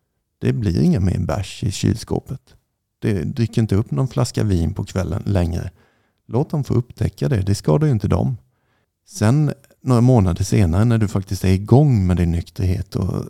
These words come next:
börjar jobba och har fått smak på det, då har du dessutom mycket mer kunskap att förklara där. Vad är det för sjukdom? Vad är, vad är mitt problem? Jo, det har varit det här. Jag har inte vetat det tidigare.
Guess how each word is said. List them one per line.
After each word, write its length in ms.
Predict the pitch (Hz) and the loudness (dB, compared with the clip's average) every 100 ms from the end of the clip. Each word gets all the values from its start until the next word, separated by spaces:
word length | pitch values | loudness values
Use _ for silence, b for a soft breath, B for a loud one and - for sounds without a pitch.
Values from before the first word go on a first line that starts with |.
| - | -12
börjar 520 | - 117 123 113 98 | -16 -6 -2 0 2
jobba 240 | 127 - - | 2 0 -2
och 120 | 107 | -2
har 80 | 104 | -2
fått 200 | - - | -6 -2
smak 400 | 110 139 139 - | 0 0 -2 -4
på 80 | |
det, 200 | 92 82 - _ _ _ _ _ _ _ _ | -2 -4 -8 _ _ _ _ _ _ _ _
då 180 | 104 110 | 4 6
har 180 | 135 | 6
du 100 | 113 | 6
dessutom 560 | 95 87 - 95 98 95 | 4 2 0 -2 0 0
mycket 240 | 107 - | 0 0
mer 80 | 98 | -2
kunskap 800 | - 131 131 87 - - 151 - - | 0 0 2 0 -2 -2 -4 -4 -8
att 220 | 101 - | -8 -8
förklara 680 | 90 - 95 - - 147 156 | -12 -4 -4 -2 -2 -4 -4
där. 240 | 107 - - _ | -6 -8 -18 _
Vad 200 | 151 113 | -10 -2
är 80 | 98 | -2
det 60 | 95 | -2
för 100 | - | -6
sjukdom? 720 | - 113 95 - 113 143 110 - - | -4 -4 -4 -6 -6 -4 -6 -10 -8
Vad 140 | 110 | -4
är, 180 | 101 - | -4 -4
vad 220 | 113 120 | -4 -2
är 180 | 98 104 | 0 0
mitt 220 | 147 107 | -2 -4
problem? 460 | - 104 98 120 123 | -4 -2 0 0 2
Jo, 180 | 107 117 | 0 2
det 80 | 95 | 0
har 140 | 131 | 0
varit 220 | - 117 | -2 -4
det 80 | 98 | 0
här. 120 | 98 | 2
Jag 100 | 110 | 4
har 40 | 107 | 2
inte 160 | 143 | 0
vetat 440 | 101 123 92 - - | 0 2 0 -4 -4
det 100 | 101 | -4
tidigare. 520 | - 101 - - 131 | -2 -2 -2 -6 -10